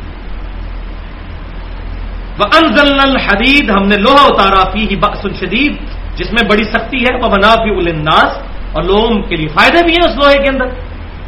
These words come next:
ایک فائدہ یہ ہے کہ جب ظلم کا نظام ختم ہوگا اس لوہے سے تو لوگوں کو فائدہ ہوگا، اور دوسرا ویسے بھی کئی چیزیں لوہے کے ذریعے،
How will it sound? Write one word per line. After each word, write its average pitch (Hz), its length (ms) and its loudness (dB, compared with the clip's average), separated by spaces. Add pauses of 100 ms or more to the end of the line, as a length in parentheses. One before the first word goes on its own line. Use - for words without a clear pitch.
(120)
ایک 220 240 2
فائدہ 240 200 6
یہ 269 180 4
ہے 285 60 6
کہ 262 160 2
جب 226 280 2
ظلم 277 160 4
کا 240 180 2
نظام 220 220 2
ختم 330 280 2
ہوگا 285 160 2
اس 269 160 0
لوہے 254 220 4
سے 214 160 0
تو 160 140 -6
لوگوں 139 160 -4
کو 170 120 -4
فائدہ 214 260 2
ہوگا، 214 200 2 (400)
اور 190 120 -2
دوسرا 240 380 0
ویسے 214 280 2
بھی 262 80 2
کئی 247 220 2
چیزیں 226 300 -2
لوہے 202 200 2
کے 214 160 0
ذریعے، 220 280 0